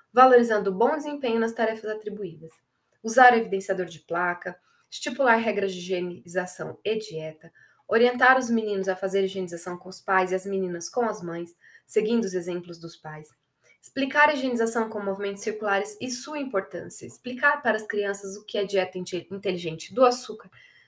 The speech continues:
Procurar sempre passar todos os ensinamentos de forma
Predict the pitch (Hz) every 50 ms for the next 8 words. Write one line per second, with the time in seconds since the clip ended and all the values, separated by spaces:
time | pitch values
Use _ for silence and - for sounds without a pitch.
0 | _ _ - 220 233 226 233 247 220 220 226 226 - 285 285 285 - - - 269
1 | 247 247 - 220 214 220 - 254 262 247 247 240 233 214 208 220 214 - 214 202
2 | 190 190 185 180 180 - 180 180 185 - - 170 165 170 170